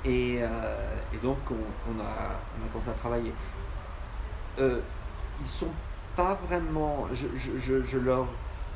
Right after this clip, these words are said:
je, je partage avec eux tout ce que je fais, mais ils sont pas vraiment, euh, euh, inclus dans le, ils préfèrent voir le film.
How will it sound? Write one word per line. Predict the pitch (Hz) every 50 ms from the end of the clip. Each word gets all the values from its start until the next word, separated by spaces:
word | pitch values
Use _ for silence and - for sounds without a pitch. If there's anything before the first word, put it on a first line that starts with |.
| - -
je, | - - 127 127 127
je | 123 - 123
partage | - - 135 - - 156 143
avec | 147 135 127 127 123 -
eux | 131 131 -
tout | - 151
ce | - -
que | - 131
je | - -
fais, | - - 131 131 151 - - - - - - - - - -
mais | 123
ils |
sont | - - 143 135 131 -
pas | - 170 180
vraiment, | 165 156 165 156 151 151 151 151 151 151 147 143 131 123
euh, | 120 117 117 117 117 113 110 113 113 110 110 110 110 - - - - - - - - - - - -
euh, | 117 110 107 104 - - -
inclus | 117 120 117 117 - - - - 123 131 135 113
dans | 120 117 117
le, | 113 113 107 104 101 101 101 101 101 101 98 - - - - - - - - - - - - - - - - - - 143
ils | 131
préfèrent | - - 151 139 - - 151 147
voir | 123 127 131 131
le | 127 117
film. | 110 - - - 98